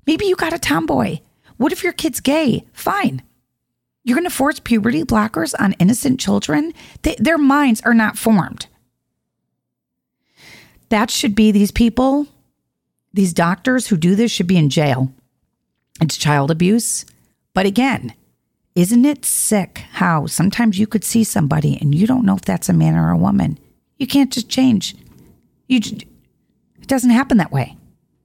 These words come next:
People who think they're cats, they're not cats. You, you, so let's get together on that one, okay? And really quickly,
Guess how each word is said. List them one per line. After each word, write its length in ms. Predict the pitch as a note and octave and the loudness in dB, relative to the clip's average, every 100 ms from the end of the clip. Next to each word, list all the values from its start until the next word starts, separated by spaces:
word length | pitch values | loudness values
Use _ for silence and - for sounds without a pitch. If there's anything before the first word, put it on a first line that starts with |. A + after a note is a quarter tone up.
| _ _ _ - | _ _ _ -4
People 280 | C4 C4+ | -2 0
who 60 | C4 | 0
think 200 | C4 A#3 | 2 0
they're 100 | A3+ | -2
cats, 380 | - B3 F#3+ - | -2 -4 -4 -4
they're 140 | A3 | 0
not 200 | A#3 C4+ | 0 -2
cats. 440 | - - - - - - _ _ _ _ _ _ _ - | -6 -6 -8 -12 -14 -20 _ _ _ _ _ _ _ -2
You, 100 | G#3 | 0
you, 200 | A3+ F#3+ - - - | 2 -2 -4 -16 -10
so 420 | - A#3 G#3+ G#3+ - _ _ _ _ _ _ _ _ _ _ _ _ _ | -2 0 0 -2 -10 _ _ _ _ _ _ _ _ _ _ _ _ _
let's 500 | F#3+ B3+ - - - - _ _ _ _ _ E3+ | -2 -2 -2 -6 -6 -10 _ _ _ _ _ -4
get 180 | A#3 | -4
together 380 | A#3 F#3+ G3 F3+ | 0 0 2 2
on 120 | D#3 | 2
that 180 | D3 C#3 | 2 0
one, 340 | C#3 A#2 - - _ _ - | -2 -4 -8 -18 _ _ -2
okay? 320 | E3+ G3 G#3 A#3+ - _ _ - | 0 2 2 0 -6 _ _ 0
And 200 | A#3+ D4 | 2 2
really 200 | F4 G#3+ | 0 -2
quickly, 500 | - D3+ - - | -2 -6 -4 -8